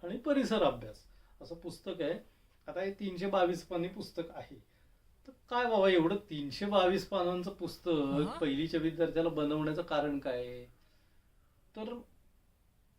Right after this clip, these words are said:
Speaker 1: कसं आहे त्याच्यामध्ये की ही कन्सेप्ट आपली काय आहे की द-, रोज फक्त एक पान करून घ्यायचं विद्यार्थ्यांकडून, रोज फक्त एक पान.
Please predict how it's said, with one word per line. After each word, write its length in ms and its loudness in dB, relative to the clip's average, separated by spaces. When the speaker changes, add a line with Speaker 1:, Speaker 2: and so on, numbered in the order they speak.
Speaker 1:
कसं 260 -2
आहे 80 0
त्याच्यामध्ये 540 0
की 180 -12
ही 120 -8
कन्सेप्ट 580 -6
आपली 280 -2
काय 220 2
आहे 160 -2
की 560 -4
द-, 260 -14
रोज 520 4
फक्त 300 -4
एक 320 -4
पान 200 2
करून 260 -2
घ्यायचं 280 -4
विद्यार्थ्यांकडून, 720 -12
रोज 140 -6
फक्त 360 -16
एक 340 -8
पान. 120 -18